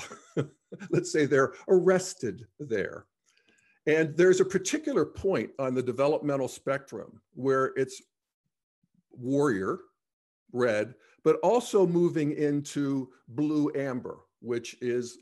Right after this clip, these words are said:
the traditional holy, you know, you're fighting for God. So you're a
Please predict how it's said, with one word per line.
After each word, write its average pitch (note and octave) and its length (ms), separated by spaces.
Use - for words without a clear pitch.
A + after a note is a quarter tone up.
the B2 300
traditional C3+ 720
holy, F3+ 560
you A2 120
know, G2 160
you're G2+ 120
fighting B2+ 380
for A#2 140
God. A2+ 400
So A#2+ 120
you're A#2 220
a G#2 60